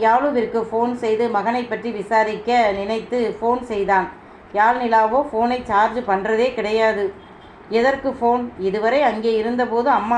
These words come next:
அப்பாவோடு பேசணும் என்று ஃபோனை சார்ஜ் ஏற்றுவாள். பெரும்பாலும் அப்பா தான் அவளுக்கு ரீசார்ஜ் பண்ணுவார். ஏனென்றால் அதை கணவனிடம் கேட்க கூட அவளுக்கு பிடிக்காது. சென்னையில் இருந்தவரை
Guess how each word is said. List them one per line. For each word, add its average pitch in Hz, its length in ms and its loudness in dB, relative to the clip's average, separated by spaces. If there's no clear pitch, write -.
அப்பாவோடு 214 460 0
பேசணும் 226 440 -2
என்று 220 240 -6
ஃபோனை 254 340 -2
சார்ஜ் 226 380 2
ஏற்றுவாள். 196 500 0
பெரும்பாலும் 277 600 2
அப்பா 262 340 0
தான் 269 200 2
அவளுக்கு 214 360 0
ரீசார்ஜ் 240 520 0
பண்ணுவார். 208 420 2
ஏனென்றால் 240 680 0
அதை 208 300 -2
கணவனிடம் 233 600 -4
கேட்க 214 360 -4
கூட 220 260 -2
அவளுக்கு 208 340 -2
பிடிக்காது. 233 540 0
சென்னையில் 285 460 -2
இருந்தவரை 220 560 0